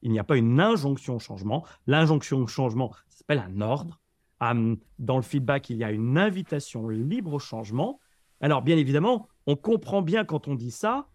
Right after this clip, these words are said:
que tout ne peut pas se régler par du feedback. Parce que si dans une organisation, tu laisses tout libre, alors je sais qu'il y a quelques théoriciens qui, qui croient à cette forme d'entreprise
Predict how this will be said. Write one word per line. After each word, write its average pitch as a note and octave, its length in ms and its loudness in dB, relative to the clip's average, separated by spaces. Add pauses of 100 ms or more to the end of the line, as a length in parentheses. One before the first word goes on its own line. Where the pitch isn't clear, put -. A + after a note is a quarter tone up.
(340)
que D#3 100 0
tout E4 320 4
ne A3 80 6
peut D3+ 140 2
pas G#3 140 2
se - 80 -16
régler D#3+ 220 0
par D3+ 140 -6
du C#3 80 -6
feedback. D3+ 400 -8 (200)
Parce - 180 -8
que C#3+ 240 2 (240)
si - 160 0
dans C#3+ 100 6
une D3 160 4
organisation, C3+ 680 2
tu - 160 -8
laisses B2 280 -2 (480)
tout F#3 120 6
libre, F#3+ 420 0 (200)
alors - 160 -12
je A#2+ 100 -4
sais D3 260 -2
qu'il - 80 -14
y - 40 -12
a - 20 -18
quelques - 320 -14
théoriciens C3+ 640 -2
qui, A#2+ 220 -12
qui - 140 -20
croient C#3+ 360 0
à B2+ 40 0
cette - 220 -6
forme D3 240 0
d'entreprise C3+ 500 -2